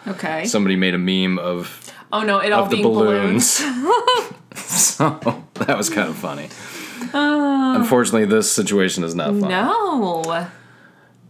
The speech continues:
Speaker 2: A search and rescue bo-, a search and rescue boat tried to spot the fishermen in the lake, but Coast Guard officials said due to the heavy amount of balloons in the
Speaker 1: Oh,
Speaker 2: water,
Speaker 1: no.
Speaker 2: it made it impossible to see whether anyone was in the lake.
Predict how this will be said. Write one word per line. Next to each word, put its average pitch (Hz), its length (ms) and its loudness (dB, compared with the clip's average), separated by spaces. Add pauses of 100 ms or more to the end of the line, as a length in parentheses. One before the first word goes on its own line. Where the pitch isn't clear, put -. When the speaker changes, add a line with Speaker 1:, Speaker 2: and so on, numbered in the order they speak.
(100)
Speaker 2:
A - 60 -4
search 170 300 2
and 156 100 2
rescue 127 460 2
bo-, 104 260 -2
a 95 220 0
search 143 260 0
and 127 100 2
rescue 131 380 2
boat 92 400 -2
tried 104 260 0
to 95 60 -4
spot 104 300 0
the - 60 -4
fishermen 101 540 0
in 117 140 -2
the 104 80 0
lake, 98 460 0
but 95 140 -4
Coast 113 280 0
Guard 107 140 4
officials 110 480 -2
said 98 260 0
due 107 140 0
to 131 80 2
the 123 100 -2
heavy 120 300 0
amount 101 260 2
of 92 100 -2
balloons 110 420 0
in 98 60 2
the 104 100 0
Speaker 1:
Oh, 240 60 2
Speaker 2:
water, - 360 2
Speaker 1:
no. 247 520 2
Speaker 2:
it 95 100 -4
made 107 180 2
it 98 60 2
impossible 95 840 0
to 90 100 -8
see 95 240 0
whether 87 300 0
anyone 85 340 -2
was 82 140 -6
in 85 100 -4
the 76 100 -8
lake. 82 480 -4